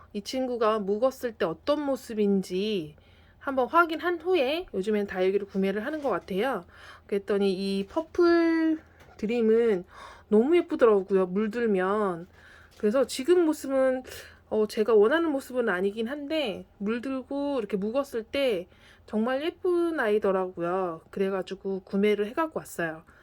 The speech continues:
아, 묵-, 묵은둥이로 이, 이 모든 다육이들을 키우는 게 목표인데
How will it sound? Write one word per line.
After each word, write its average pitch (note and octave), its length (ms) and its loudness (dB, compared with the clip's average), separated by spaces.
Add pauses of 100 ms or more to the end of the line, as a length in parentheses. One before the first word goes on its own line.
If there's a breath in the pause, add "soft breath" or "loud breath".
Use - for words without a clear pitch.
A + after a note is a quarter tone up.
(420 loud breath)
아, G3 320 -4
묵-, - 160 -6 (180)
묵은둥이로 A3+ 1000 2
이, F#3+ 120 -4 (300)
이 G#3+ 220 -4
모든 G3+ 320 2
다육이들을 G3+ 720 4
키우는 D4+ 400 0
게 A3 80 2
목표인데 G3+ 840 0